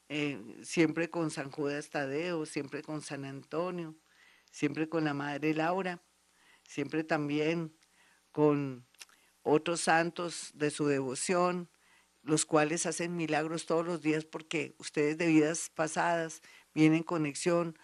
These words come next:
con el mundo de la religión o el mundo también de la filosofía.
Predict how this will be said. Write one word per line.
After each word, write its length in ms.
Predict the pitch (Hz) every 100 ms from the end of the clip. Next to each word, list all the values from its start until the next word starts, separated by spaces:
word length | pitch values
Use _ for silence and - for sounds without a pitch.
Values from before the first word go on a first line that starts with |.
| - _
con 200 | - 156
el 120 | 151
mundo 600 | 151 147 156 170 151 - _ _ _ _
de 100 | 156
la 160 | 151 139
religión 920 | 147 139 135 - 165 160 175 175 156
o 140 | 147
el 120 | 143 139
mundo 340 | 143 143 151
también 560 | 170 151 139 139 151 156
de 120 | 160
la 120 | 156
filosofía. 840 | 156 139 135 135 - 208 202 170